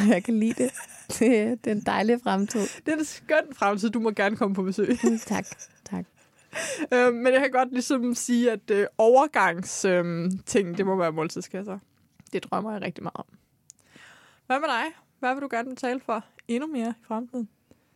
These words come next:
Speaker 1: Øhm, det er faktisk nogle af de samme ting. Jeg, øh, overvejer også nogle gange, om vi skal have en måltidskasse.
Speaker 2: Ja.
Speaker 1: Jeg skal til frisøren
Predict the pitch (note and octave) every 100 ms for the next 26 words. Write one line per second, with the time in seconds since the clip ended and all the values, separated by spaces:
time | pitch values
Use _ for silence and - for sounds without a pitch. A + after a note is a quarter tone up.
0 | - A3+ G#3+ G#3+ A3+ G3 - F3 E3+ E3
1 | F3 E3 E3+ G3+ - - G3+ G3 F#3+ -
2 | - - F#3 - D#2 G3+ - G#3 G3 G3
3 | G3+ A3 G#3+ G3 G3 F#3+ A3 - A3 G3+
4 | G#3 G#3+ - A#3 A#3 - - - _ _
5 | - G3 G#3+ G3 F3 F3 G3 G3 F#3+ F#3+
6 | F#3+ - - F#3 E3+ E3+ - F3+ - F3
7 | - - C4 C4+ C4